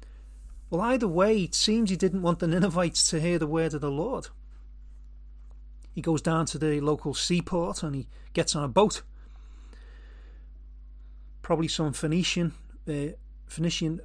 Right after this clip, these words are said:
vessel, uh, and it's going to Tarshish. We don't know. We don't know where that is for certain. It could, it could be in southern Spain. So he, he gets on this boat and,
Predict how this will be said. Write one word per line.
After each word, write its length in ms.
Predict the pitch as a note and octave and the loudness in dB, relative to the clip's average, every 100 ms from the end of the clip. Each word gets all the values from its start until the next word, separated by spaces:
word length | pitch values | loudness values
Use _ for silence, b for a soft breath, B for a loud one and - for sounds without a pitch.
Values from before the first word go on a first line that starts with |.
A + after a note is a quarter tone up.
| - | -6
vessel, 480 | C#3 E3+ - F3+ F3 | 0 2 2 -2 -4
uh, 180 | D3 B2+ - - - | -6 -8 -10 -14 -6
and 120 | D3+ | -6
it's 100 | D3 | -2
going 240 | F#3 F3 | 4 4
to 160 | - D#3 | 4 2
Tarshish. 640 | - F#3 E3+ E3 - A#2+ | 2 6 6 6 -2 -6
We 80 | D#3+ | -2
don't 240 | D3+ D#3+ C#3+ | -2 -2 -4
know. 160 | B2 - b b | -10 -12 b b
We 60 | |
don't 160 | D3 F3 | -2 0
know 80 | D3 | 0
where 180 | C3 B2+ | -2 -4
that 160 | - | -6
is 120 | C3 | -6
for 120 | - - | -6 -4
certain. 520 | - C#3 C3+ - - - b b b b | -4 -6 -8 -10 -14 -16 b b b b
It 120 | E3+ | -8
could, 160 | - - | -2 -2
it 60 | - | 2
could 200 | C4+ F3+ | 2 4
be 140 | E3 | 2
in 120 | B2+ | 2
southern 420 | - - C3 B2+ | 2 2 2 2
Spain. 560 | A2 - C#3 D3+ D3 A2+ - - - - - - - b b b b b b b b - - - - - - - - - - - - - - - - - - | -2 -2 0 0 0 -2 -10 -18 -18 -18 -16 -18 -18 b b b b b b b b -18 -18 -18 -18 -18 -18 -16 -16 -16 -16 -16 -16 -16 -16 -16 -16 -16 0
So 140 | A3 | 4
he, 120 | A#3+ - | 4 4
he 80 | A#3 | 6
gets 240 | C4+ - | 6 6
on 100 | G3+ | 2
this 120 | D3+ | 0
boat 460 | - F3 G3 D#3+ - | 6 8 8 6 0
and, 340 | C#3+ C3+ C3+ | -2 -2 -4